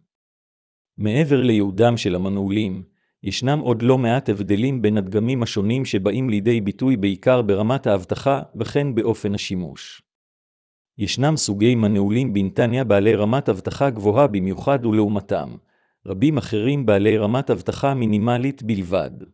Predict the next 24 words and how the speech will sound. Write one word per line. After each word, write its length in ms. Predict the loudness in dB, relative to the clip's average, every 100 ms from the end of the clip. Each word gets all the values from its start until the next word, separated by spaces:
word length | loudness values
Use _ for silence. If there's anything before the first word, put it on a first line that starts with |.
| _ _ _ _ _ _ _ _ _ -6
כמו 180 | -4 0
כן 240 | 2 2
ישנם 360 | 0 0 0 0
סוגי 360 | -2 0 2
מנעולים 560 | 2 2 2 0 0 0
בנתניה 540 | 0 0 0 0 -2
אשר 240 | 0 0 0
נפתחים 520 | -2 -4 -4 -2 0
וננעלים 600 | 0 0 0 0 0 0
על 80 | 0
ידי 220 | 2 2
מפתחות 540 | 0 -4 -4 -2 0
בלבד, 480 | 0 -2 0 0 -2 -6 -20 _ _ _ -6
ולעומתם 540 | -2 0 0 0 0 0
אחרים 420 | -2 0 0 0
הנפתחים 580 | -2 -2 -6 -2 -2 0
על 80 |
ידי 240 | 0 0 0
קוד 280 | 2 0 0
קבוע 380 | -4 2 2
או 120 | 2 -2
טביעות 420 | -4 -2 0 -2
אצבע 320 | -4 0 0
נבחרות. 840 | 0 -4 -6 -6 -6 -8 _ _